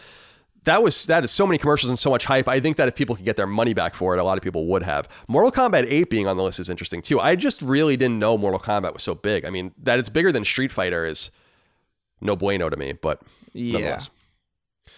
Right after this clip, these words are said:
Speaker 1: I'm, I'm trying to, I, I don't, it, that's every, that's every Call of Duty game, I think, that was released in that, in that time frame.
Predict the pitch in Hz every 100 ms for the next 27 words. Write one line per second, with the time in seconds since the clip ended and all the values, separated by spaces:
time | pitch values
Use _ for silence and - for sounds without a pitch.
0 | - _ _ _ - 117 143 131 139 220
1 | 285 135 143 147 208 349 - _ _ -
2 | 131 185 196 _ _ _ 113 160 180 180
3 | 180 160 143 135 - _ _ _ _ _
4 | _ _ _ _ _ _ _ _ _ -
5 | 131 - 147 143 147 135 135 127 82 76
6 | 76 82 78 82 92 110 78 67 71 87
7 | 76 - 101 - -